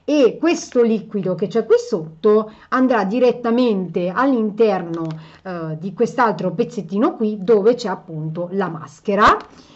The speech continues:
E, ehm, l'altro devo dire che mi era piaciuto, però era troppo idratante, troppo, troppo, troppo idratante, troppo imbevuta di prodotto.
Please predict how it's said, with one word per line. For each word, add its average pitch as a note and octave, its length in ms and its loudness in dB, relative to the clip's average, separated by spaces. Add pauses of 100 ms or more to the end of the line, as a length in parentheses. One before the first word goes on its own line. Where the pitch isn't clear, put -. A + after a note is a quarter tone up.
(440)
E, D#4 500 4
ehm, G3 1200 0 (340)
l'altro G#4+ 580 4 (120)
devo A3 200 4
dire C#4 220 0
che C4 100 -4
mi A#3 100 0
era D4 160 0
piaciuto, B3+ 580 -2
però A3+ 220 -4
era G#3 260 -8
troppo B3+ 840 -8
idratante, G3+ 920 -6
troppo, D#4 580 -6
troppo, D4 380 -2
troppo C4+ 260 -4
idratante, A#3 600 -6
troppo C4+ 520 -2
imbevuta A#3 480 0
di A3+ 100 -4
prodotto. G3 760 -8